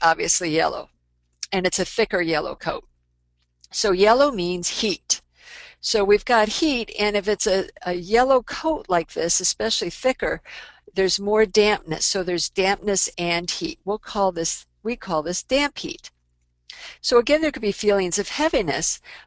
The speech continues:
but there could be a bitter taste in the mouth, because of that heat in the body. The person might be thirsty because of the heat,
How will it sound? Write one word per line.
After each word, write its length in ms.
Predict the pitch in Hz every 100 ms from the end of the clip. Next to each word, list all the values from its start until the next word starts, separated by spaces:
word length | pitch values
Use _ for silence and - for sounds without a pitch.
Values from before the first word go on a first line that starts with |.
| _
but 160 | 220 208
there 100 | 233
could 160 | 262
be 140 | 233 247
a 60 |
bitter 240 | 277 262 254
taste 460 | - 311 339 -
in 140 | 214 165
the 80 |
mouth, 400 | 156 - - - _ _ - - _
because 800 | 220 202 - 220 196 190 185 - - _ -
of 200 | 185 185
that 280 | 190 156 - _ _ _ _ _
heat 540 | - - 294 160 - -
in 140 | 196 202
the 100 | 185
body. 440 | 185 175 151 165 - - - -
The 80 | 196
person 440 | 294 320 285 226
might 200 | 220 208
be 120 | 202
thirsty 640 | 185 302 349 - 175 170 185
because 360 | 196 - 226 196
of 80 |
the 80 | 160
heat, 400 | 185 320 302 190